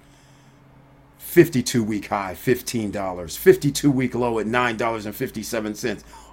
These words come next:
All of these are going towards that downside. But again, I caution you, oftentimes if they aren't making money, they may wanna shut down their stocks because remember, that's free money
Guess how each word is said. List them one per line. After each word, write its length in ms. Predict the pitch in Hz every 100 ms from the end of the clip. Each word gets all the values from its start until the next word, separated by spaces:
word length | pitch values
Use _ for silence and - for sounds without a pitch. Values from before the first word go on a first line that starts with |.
| -
All 320 | 151 160 160
of 80 | 151
these 200 | 139 143
are 80 | 139
going 440 | 117 131 143 139
towards 340 | 139 120 127 113
that 240 | 123 113
downside. 760 | 117 117 120 117 135 117 80 - - - -
But 140 | 117
again, 320 | 113 113 151
I 100 | 120
caution 500 | 110 131 151 147 120
you, 180 | 98 80 - - - _ -
oftentimes 880 | 131 143 160 143 170 156 139 127 -
if 320 | 135 123 - - _ -
they 300 | 101 113 143
aren't 240 | 135 135
making 400 | 120 127 127 117
money, 340 | 117 113 87 85 _ _ -
they 160 | 107 104
may 240 | 101 113
wanna 280 | 120 120 117
shut 360 | - 131 113 -
down 240 | 107 107
their 120 | 101
stocks 460 | 98 - 139 98 -
because 320 | 95 - 95
remember, 300 | 104 135 104
that's 180 | 113 143
free 300 | - 123 113
money 360 | 107 127 98